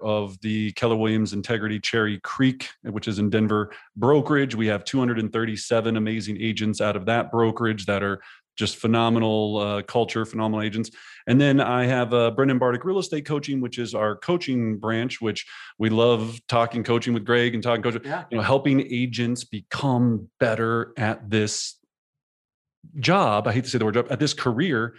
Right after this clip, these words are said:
Speaker 1: faster using smarter strategies, techniques, and practice. And
Speaker 2: Yeah.
Speaker 1: so, so that's what we do. I mean, and I always tell the story. I started out as an assistant to a top producer. I, I became an agent on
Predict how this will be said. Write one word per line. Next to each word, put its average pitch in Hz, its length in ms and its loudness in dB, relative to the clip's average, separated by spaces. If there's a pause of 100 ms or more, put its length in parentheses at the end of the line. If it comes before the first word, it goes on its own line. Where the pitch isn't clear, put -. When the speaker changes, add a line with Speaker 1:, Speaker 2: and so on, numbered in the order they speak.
(180)
Speaker 1:
faster 135 580 -2
using 113 340 0
smarter 117 460 0
strategies, 107 600 -2
techniques, 104 560 -2
and 98 160 -4
practice. - 580 -4 (380)
And 110 140 2
Speaker 2:
Yeah. 107 40 0
Speaker 1:
so, 107 460 0 (260)
so - 120 0
that's 151 180 4
what 180 100 6
we 160 100 4
do. 180 300 2
I 107 80 2
mean, 117 180 2
and 127 140 0
I 123 80 4
always 135 160 2
tell 147 80 -2
the 127 80 -2
story. 131 220 2 (220)
I 113 40 0
started 131 340 2
out 127 160 4
as 117 120 2
an 110 80 -4
assistant 135 540 -4
to 123 120 2
a 110 40 0
top 117 300 0
producer. 120 560 -2
I, 107 200 0 (100)
I 107 140 -2
became 110 400 0
an 110 80 0
agent 117 380 -2
on 104 280 -4